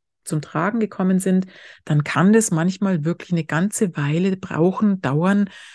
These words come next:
bis der Körper wieder zu seinem natürlichen Gleichgewicht findet. Und wenn ich sage eine ganze Weile, dann meine ich, das kann schon auch bis zu mehrere Jahre dauern,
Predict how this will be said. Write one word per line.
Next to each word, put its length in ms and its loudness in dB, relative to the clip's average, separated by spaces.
bis 240 4
der 160 0
Körper 800 2
wieder 560 4
zu 140 -8
seinem 600 2
natürlichen 800 0
Gleichgewicht 680 0
findet. 480 -2
Und 100 8
wenn 100 6
ich 120 2
sage 160 0
eine 100 2
ganze 360 -2
Weile, 520 0
dann 180 0
meine 220 0
ich, 80 -4
das 180 -4
kann 240 0
schon 160 -2
auch 280 -2
bis 180 -4
zu 280 0
mehrere 340 2
Jahre 400 2
dauern, 460 -4